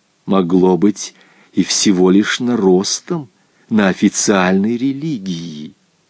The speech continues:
лестью народов или подлым стремлением жрецов получить побольше денег.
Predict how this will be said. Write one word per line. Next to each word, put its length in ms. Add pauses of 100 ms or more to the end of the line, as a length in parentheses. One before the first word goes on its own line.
(580)
лестью 880
народов 760 (460)
или 220
подлым 520
стремлением 720
жрецов 840
получить 500
побольше 540
денег. 720